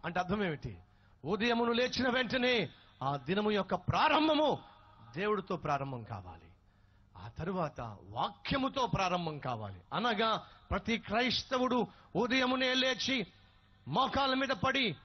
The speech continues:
మీ నోటిలోంచి మొట్టమొదటిగా రావాల్సిన పలుకో, మొట్టమొదటి రావాల్సిన మాట,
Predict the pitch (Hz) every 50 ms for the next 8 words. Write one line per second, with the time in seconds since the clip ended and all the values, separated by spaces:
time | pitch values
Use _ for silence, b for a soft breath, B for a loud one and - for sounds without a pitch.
0 | - - - 165 220 254 240 240 269 269 262 269 277 269 262 269 - - 269 226
1 | 247 269 - 262 262 269 262 262 262 196 269 262 254 233 226 247 277 254 311 294
2 | 240 - - 277 285 233 - - - - - - - - - - - - 349 359
3 | 370 359 370 349 330 294 214 139 - - - - - - - - - - - -
4 | - 127 139 - - - 151 143 143 135 131 - - 127 117 131 135 127 131 123
5 | - - 117 107 104 113 131 135 131